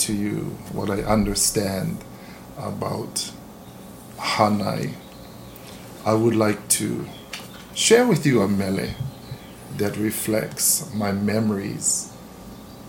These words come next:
of my children, my love of my children,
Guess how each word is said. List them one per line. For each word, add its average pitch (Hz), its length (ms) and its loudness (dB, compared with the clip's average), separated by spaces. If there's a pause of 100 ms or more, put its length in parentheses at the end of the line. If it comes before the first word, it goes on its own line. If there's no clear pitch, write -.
(260)
of 87 120 -6
my 95 180 2 (100)
children, 98 640 0 (1400)
my 110 160 2
love 101 520 0
of 98 140 -6 (100)
my 110 100 -8 (120)
children, - 680 -4